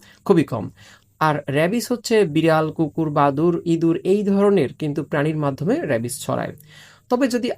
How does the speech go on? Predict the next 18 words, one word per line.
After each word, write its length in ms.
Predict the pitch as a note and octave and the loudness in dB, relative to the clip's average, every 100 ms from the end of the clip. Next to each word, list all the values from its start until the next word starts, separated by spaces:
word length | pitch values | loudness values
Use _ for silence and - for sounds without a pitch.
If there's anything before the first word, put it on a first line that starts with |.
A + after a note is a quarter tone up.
| E3+ | 0
আপনি 260 | - F3+ F3 C4 C3+ D3+ | 2 0 0 -2 -6 -4
একটু 140 | - D3 | -2 2
বাড়তি 240 | D3+ D#3 G#3 - | 0 0 -6 -6
সতর্কতা 440 | D#3 E3+ F3+ F3+ E3 | -4 -4 -2 -2 -2
হিসেবে, 260 | E3+ D#3 B2+ D3 | -2 -2 -2 -2
যদি 160 | D3 C#3 | -4 -2
বাসায় 300 | C#3+ C#3+ D3+ | -4 -2 -2
বিড়াল 200 | D3 F3 C#3 | 0 0 0
রয়েছে, 240 | B2+ - A3 - - - | -4 -2 -4 -6 -18 -8
সেক্ষেত্রে 380 | E3 E3+ E3+ E3+ - D#3 | -4 -2 0 -2 0 -4
আপনি 240 | - F3+ F3+ D#3+ | 0 4 4 4
বা 60 | C#3+ | 0
আপনার 200 | - D3+ C#3+ | 0 -4 -2
পরিবারের 360 | D#3+ D#3 D#3+ - | -2 -2 -2 0
অন্যরা 300 | E3+ F#3 D3 A#3 G3 D3+ | 2 4 2 -2 -2 -2
যদি 220 | C#3 D3 C#3+ - - - C#3 | 0 0 -2 -10 -12 -8 0
যে 80 | D3 C3+ - | 2 0 -4
প্রি 120 | G#3 | 0